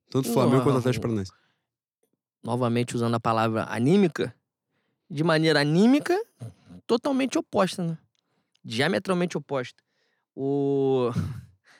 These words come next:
Speaker 2: Filipão, daquele jeito dele de adorador de Pinochet, ele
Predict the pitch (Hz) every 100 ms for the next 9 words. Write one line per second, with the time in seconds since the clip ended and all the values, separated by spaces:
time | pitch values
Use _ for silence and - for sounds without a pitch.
0 | _ - 233 196 214 196 185 165 135 139
1 | 135 123 127 120 117 - 120 113 123 117
2 | 117 120 - 120 117 - 160 - _ _
3 | _ _ _ _ _ _ 175 180 185 185
4 | 98 98 165 160 139